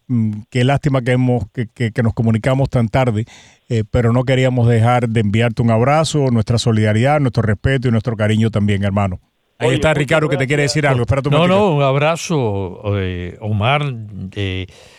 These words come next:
Speaker 3: viene siendo como un padre para todos nosotros, eh, siempre solidario y además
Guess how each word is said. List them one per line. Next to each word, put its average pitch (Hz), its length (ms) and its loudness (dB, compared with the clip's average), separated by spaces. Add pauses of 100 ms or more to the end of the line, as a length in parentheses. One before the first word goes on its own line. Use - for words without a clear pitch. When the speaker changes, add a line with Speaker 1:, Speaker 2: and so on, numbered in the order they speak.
(200)
Speaker 3:
viene 110 380 0
siendo 151 380 0
como 123 380 0
un 110 140 -2
padre 135 420 0
para 104 240 -4
todos 120 300 -4
nosotros, 123 840 -6
eh, 98 100 -10
siempre 127 320 -4
solidario 123 720 0
y 101 120 -4
además 110 540 -2